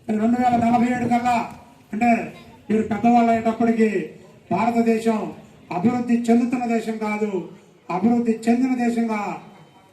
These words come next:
చూడాలన్నదే మన ప్రియతమ ప్రధానమంత్రి నరేంద్ర మోడీ గారి లక్ష్యం. మన గౌరవ ముఖ్యమంత్రి వర్యులు కూడా మరి ఫ్లాగ్ హోస్టింగ్ చేశారు ఈరోజు. మరి మనందరికీ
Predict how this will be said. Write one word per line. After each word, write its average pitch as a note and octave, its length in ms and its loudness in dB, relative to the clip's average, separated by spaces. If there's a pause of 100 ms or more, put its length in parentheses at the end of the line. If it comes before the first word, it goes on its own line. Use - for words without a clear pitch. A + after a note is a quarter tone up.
(140)
చూడాలన్నదే A3 840 0 (420)
మన F3 100 -4 (140)
ప్రియతమ A3+ 400 0 (100)
ప్రధానమంత్రి G#3 680 -2 (560)
నరేంద్ర A3 340 0 (100)
మోడీ G3+ 260 -6
గారి F#3+ 220 -6
లక్ష్యం. C4 280 -2 (680)
మన G#3+ 120 0 (640)
గౌరవ G#3+ 300 2 (120)
ముఖ్యమంత్రి A3 440 0
వర్యులు G#3 320 -6
కూడా G3 180 -4 (580)
మరి F3+ 180 -4
ఫ్లాగ్ G#3 280 -2
హోస్టింగ్ G3+ 340 -4
చేశారు F#3+ 340 -4
ఈరోజు. F#3+ 280 -2 (600)
మరి F#3 160 -6
మనందరికీ A#3 460 0